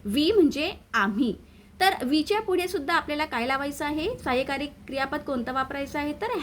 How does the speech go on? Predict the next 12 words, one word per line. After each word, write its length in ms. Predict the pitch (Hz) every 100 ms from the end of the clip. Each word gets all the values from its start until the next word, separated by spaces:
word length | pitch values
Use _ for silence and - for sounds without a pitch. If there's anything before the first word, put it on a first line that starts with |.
| 262
have 260 | 254 277 330
हे 140 | 320
क्रियापद 440 | 339 240 208 269 294
वापरायचं 440 | - - 170 196
आहे. 140 | 185
We 220 | 190 254 254 202 247
have 400 | 285 220 277 - - - - 226
written 600 | 294 320 247 196 240 392 - - -
a 280 | 233 254 320 508 - - -
letter. 580 | 254 196 185 - 214 165 - - - - 302
तर 60 |
बघा, 220 | 294 302